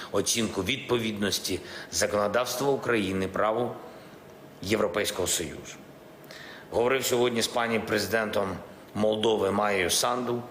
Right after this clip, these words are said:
привітав її з рішенням Єврокомісії для Молдови. Будемо координувати наші кроки в русі в Європейський Союз. Для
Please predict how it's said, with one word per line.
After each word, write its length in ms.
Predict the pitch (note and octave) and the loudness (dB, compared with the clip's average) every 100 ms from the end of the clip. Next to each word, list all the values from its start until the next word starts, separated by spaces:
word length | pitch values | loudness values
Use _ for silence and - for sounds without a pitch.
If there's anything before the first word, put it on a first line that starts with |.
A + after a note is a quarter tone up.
| - - | -8 0
привітав 540 | A2+ G#2+ A2+ G#2+ G2 | 2 2 2 0 0
її 400 | G2+ F#2+ G2 F2+ - - - | -2 0 -2 -2 -8 -16 -8
з 140 | F2 | -2
рішенням 520 | A#2 A#2 G2+ F#2+ F2+ F2 | 2 2 2 0 -4 -2
Єврокомісії 720 | F#2 F#2 F#2+ G2 F#2 - E2+ | 0 0 0 0 0 -2 0
для 220 | F#2 A#2+ | 0 2
Молдови. 580 | B2+ A#2+ A#2 A#2+ G#2+ G#2+ - - - - | 2 2 2 4 2 0 -6 -14 -10 0
Будемо 300 | G#2 G#2 G2 | 2 4 2
координувати 840 | G#2+ G#2+ G#2+ A#2 A2+ G2+ - E2+ - - - | 2 2 2 2 4 2 0 -4 -6 -16 -12
наші 340 | F#2+ A2 - G2 | -2 0 0 0
кроки 440 | G#2+ A#2 - F2+ | 2 2 0 -4
в 100 | D#2+ | 0
русі 420 | G#2 C3 - C#3+ C#3+ - - - - - - - E2 | 2 2 2 0 -4 -12 -18 -18 -20 -18 -18 -14 -4
в 40 | |
Європейський 540 | F#2 F2+ F#2 F#2+ - | 0 2 2 0 2
Союз. 520 | - F2 C#2+ A#1 - F#2 | 0 0 -4 -6 -8 -2
Для 360 | A2 A2 F#2+ | 2 2 0